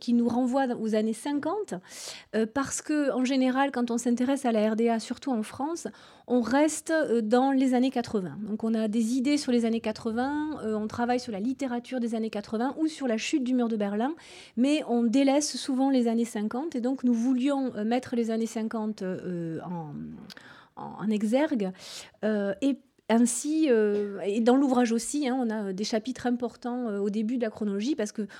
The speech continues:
on ne peut comprendre les années soixante-dix et quatre-vingts en R D A que quand on comprend les années cinquante pour la biographie des, des personnes. Et, euh, voilà. Donc, c-, là où par contre on a hésité, euh, c'est,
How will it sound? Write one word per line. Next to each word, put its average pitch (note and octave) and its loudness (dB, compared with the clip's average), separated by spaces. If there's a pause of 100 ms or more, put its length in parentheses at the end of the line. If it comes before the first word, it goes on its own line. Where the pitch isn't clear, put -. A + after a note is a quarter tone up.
(160)
on A3 2
ne A#3+ 6
peut A#3+ 0
comprendre C4 0
les A#3+ 2
années A3+ 0
soixante-dix B3 -2
et A#3 -6
quatre-vingts G#3 -4
en F#3+ -6
R F#3+ -6
D F#3+ -2
A B3+ 0
que E4 -4
quand C#4 -4
on G#3+ -4
comprend G#3 -6
les A3 -2
années G3+ -2
cinquante G#3+ -6
pour G#3+ -6
la F#3 -2
biographie A3+ -2
des, G#3 -2
des G#3+ -4
personnes. G3+ -10 (640)
Et, C4 8
euh, A3+ 8
voilà. G#3 2 (260)
Donc, B3+ 4
c-, - -6
là D4 10
où D#4+ 8
par D4+ 4
contre C#4+ 2
on B3+ 6
a A#3+ 6
hésité, B3 2 (920)
euh, B3 4
c'est, D4 0